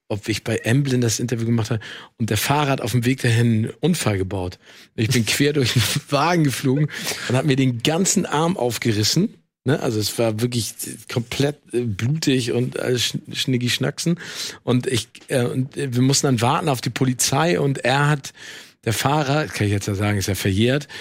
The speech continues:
meinte immer zu mir, „Bitte sag nicht, dass ich die ganze Zeit immer am Handy“, weil der hat parallel am Handy,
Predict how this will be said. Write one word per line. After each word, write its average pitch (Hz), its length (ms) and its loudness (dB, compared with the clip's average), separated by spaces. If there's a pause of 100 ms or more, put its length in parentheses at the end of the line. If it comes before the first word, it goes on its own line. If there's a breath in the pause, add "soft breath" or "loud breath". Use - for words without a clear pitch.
(280 loud breath)
meinte 123 240 2
immer 127 220 0
zu - 160 0
mir, 117 140 2
„Bitte 139 340 -2
sag 123 280 0
nicht, 139 220 -2
dass 123 140 -2
ich 127 160 -4
die 147 100 0
ganze 127 280 0
Zeit 127 180 0
immer 123 160 2
am 113 120 2
Handy“, 117 280 0
weil 117 80 2
der 113 100 2
hat 120 160 0
parallel 131 380 2
am 117 100 2
Handy, 107 640 2